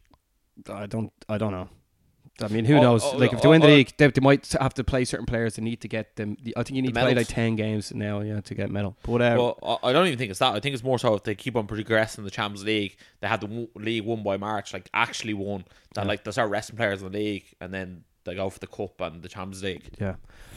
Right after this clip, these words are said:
Speaker 1: um, yeah. So at the moment, I, th-, like, it's Ollie in, but it's, like,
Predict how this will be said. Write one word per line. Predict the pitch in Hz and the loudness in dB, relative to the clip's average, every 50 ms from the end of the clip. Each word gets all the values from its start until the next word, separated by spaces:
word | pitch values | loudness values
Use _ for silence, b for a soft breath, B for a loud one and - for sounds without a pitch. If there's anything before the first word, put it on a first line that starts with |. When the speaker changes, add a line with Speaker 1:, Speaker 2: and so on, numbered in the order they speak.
| B B | B B
Speaker 1:
um, | - 117 117 113 113 113 113 - - - 135 | 0 2 4 4 4 4 2 0 -6 -6 0
yeah. | 123 151 160 | 6 6 6
So | 143 - 160 165 | 8 8 8 6
at | 175 - | 6 8
the | 170 | 8
moment, | 180 175 165 147 131 | 10 10 10 10 8
I, | 131 139 143 | 6 4 4
th-, | 127 - - 143 113 135 113 - - | 4 2 -2 -2 -2 -2 -8 -8 -10
like, | 127 120 123 127 120 110 - - - b b b b b b b | -6 -2 0 0 0 0 -4 -8 -20 b b b b b b b
it's | 123 117 - | -4 2 6
Ollie | - 151 170 147 123 131 | 8 8 10 10 10 10
in, | 147 151 127 98 92 92 - _ _ _ _ _ _ _ - | 10 10 8 8 4 -2 -12 _ _ _ _ _ _ _ 0
but | 120 120 110 | 2 2 2
it's, | 104 - | 0 0
like, | 113 107 104 98 | 0 0 0 -2